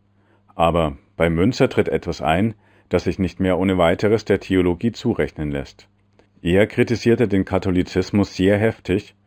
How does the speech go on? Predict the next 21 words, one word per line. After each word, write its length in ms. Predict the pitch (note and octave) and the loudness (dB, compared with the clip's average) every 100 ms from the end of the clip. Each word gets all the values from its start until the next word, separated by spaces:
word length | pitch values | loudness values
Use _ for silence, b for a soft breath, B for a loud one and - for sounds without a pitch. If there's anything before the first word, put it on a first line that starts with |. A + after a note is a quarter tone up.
| b b b | b b b
doch 140 | G#2 | 0
sobald 380 | A#2 F#2 B2 C3 | 2 4 4 4
er 80 | G#2+ | 2
mit 140 | F#2 | 2
Luther 280 | G2 G#2+ F#2+ | 2 2 0
in 100 | F#2+ | -2
Konflikt 500 | - E2+ - C3+ - | -4 -4 0 -2 0
geriet, 460 | E2 D2+ F2+ G#2+ _ _ _ - | -4 -2 -2 -4 _ _ _ -2
als 160 | E2+ | 2
er 60 | G2 | 2
mit 140 | F2+ | 2
ansehen 380 | E2+ A2 A2+ G2+ | 0 0 2 2
musste, 340 | G#2+ - G#2 | 2 0 0
wie 100 | F#2 | 0
eine 180 | F2 F2+ | 0 0
neue 280 | F2+ F2 E2+ | 2 2 0
Kirche 400 | - F#2 B2 A2 | 0 0 2 0
neben 260 | F2 F2 F2 | 0 0 0
der 100 | E2 | 0
katholischen 640 | F2 - F2+ A#2 A2 F2+ | -2 -2 0 0 0 -4
entstand, 520 | D#2+ D2+ D#2+ D#2 G#2 | -6 -4 -2 -2 -2